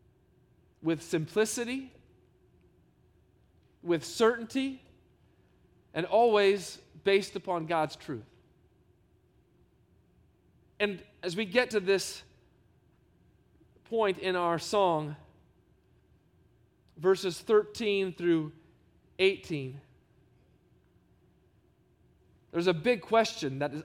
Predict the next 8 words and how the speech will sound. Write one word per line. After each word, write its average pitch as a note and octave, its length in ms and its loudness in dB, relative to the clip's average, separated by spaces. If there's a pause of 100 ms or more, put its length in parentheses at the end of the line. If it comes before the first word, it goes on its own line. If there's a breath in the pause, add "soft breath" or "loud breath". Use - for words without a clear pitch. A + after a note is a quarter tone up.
(120)
underlying G3 800 4
all F3+ 360 4
of C3 120 -6 (460)
what E3 260 -2
is D#3+ 80 -2
being D#3+ 180 -2
sung E3+ 240 -4
about. B2 280 -6